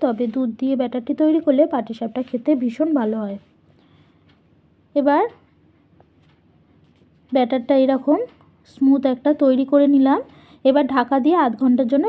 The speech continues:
রেস্টে রেখে দেব। তারপরে দুটো হিমসাগর আম নিয়েছি, আম দুটো ভালো করে ধুয়ে টুকরো করে নিয়েছি, তারপরে পেস্ট করে নিয়েছি। এবার কয়েক মিনিট ওটা জাল দিয়ে নেব, সেই জন্য গ্যাসে কড়াই বসিয়ে দিয়েছি। আমের পাল্পটা ওর মধ্যে দিয়ে দিলাম, কয়েক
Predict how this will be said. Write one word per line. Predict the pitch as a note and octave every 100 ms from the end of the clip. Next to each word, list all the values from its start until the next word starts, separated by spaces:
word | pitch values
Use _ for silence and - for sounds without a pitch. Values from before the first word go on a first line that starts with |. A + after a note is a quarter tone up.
| F#4+
রেস্টে | B3+ - A#3
রেখে | A3 A3
দেব। | G#3+ G#3 G#3+ - _ _ _ _ _ -
তারপরে | D4+ D4+ D#4+ C#4
দুটো | D4+ D#4 D#4
হিমসাগর | D4+ C#4 D4+ E4 C#4+
আম | C4 C#4
নিয়েছি, | D4+ D4 - D#4 F#4
আম | B3+ A#3
দুটো | A3+ B3+ B3
ভালো | A3+ A3+
করে | B3+ A#3
ধুয়ে | A3+ B3+ C#4+ C#4+
টুকরো | C#4 C4+ C#4 C#4
করে | C#4+ C#4
নিয়েছি, | C#4+ C4 F4 C5+ - - - -
তারপরে | B3+ B3+ G#4+ A#4+
পেস্ট | C4+ C4 A#3
করে | A3
নিয়েছি। | G#3+ A3 - A#3+ A#3 _ -
এবার | D4 D#4 D4
কয়েক | C4 B3
মিনিট | C4 D4 C#4+
ওটা | C4 G4+ E4
জাল | B3 A#3
দিয়ে | A#3+ A3+
নেব, | A3 A#3+ A#3
সেই | D4+ B3+
জন্য | C#4 C#4+
গ্যাসে | C#4 C4 D4 D4
কড়াই | C4+ C#4 C#4
বসিয়ে | C4+ D4+ C#4
দিয়েছি। | C#4 C4 D#4 C5 - - _ -
আমের | C4+ C#4+ D4
পাল্পটা | C#4 B3+ A#3+ F#4
ওর | E4+
মধ্যে | B3+ A#3 G#4
দিয়ে | D4+ A3+
দিলাম, | G#3+ G#3 G3+ G#3+ _ _ _ _ _ _ _ _ _ _
কয়েক | D#4+ D4